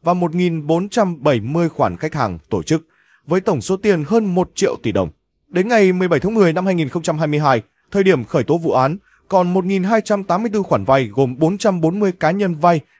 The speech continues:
năm trăm mười hai khoản và bốn trăm ba mươi lăm tổ chức vay bảy trăm bảy mươi hai khoản,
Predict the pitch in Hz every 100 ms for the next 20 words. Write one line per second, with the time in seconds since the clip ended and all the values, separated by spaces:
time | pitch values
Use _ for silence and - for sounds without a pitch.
0 | _ 196 220 220 196 214 185 160 156 139
1 | 175 170 147 117 82 85 107 117 107 151
2 | 143 208 220 160 147 143 143 143 127 120
3 | 76 185 180 135 127 - 151 98 - 139
4 | 123 - 139 90 82 117 107 120 85